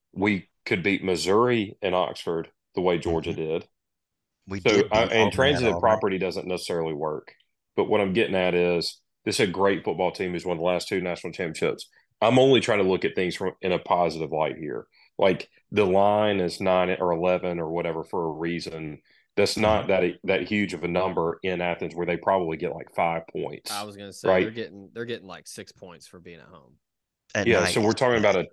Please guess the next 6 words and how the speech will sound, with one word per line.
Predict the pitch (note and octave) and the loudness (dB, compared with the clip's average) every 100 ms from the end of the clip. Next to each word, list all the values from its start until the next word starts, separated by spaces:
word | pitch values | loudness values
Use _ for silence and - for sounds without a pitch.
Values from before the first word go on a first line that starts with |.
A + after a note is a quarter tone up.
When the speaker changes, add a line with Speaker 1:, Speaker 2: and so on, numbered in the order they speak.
| F#2+ - | -6 -4
Speaker 1:
a | |
Speaker 2:
night. | - | -2
Speaker 1:
touchdown | - A#2 - G#2 F#2+ F#2 | 0 0 0 -2 -2 -2
game | E2+ E2+ E2+ E2+ D#2+ D#2 _ _ | -4 -4 -4 -6 -8 -10 _ _
or | - F#2+ D#2+ | 2 2 4
less | F2+ E2+ D2+ - - - | 2 2 -2 -6 -6 -8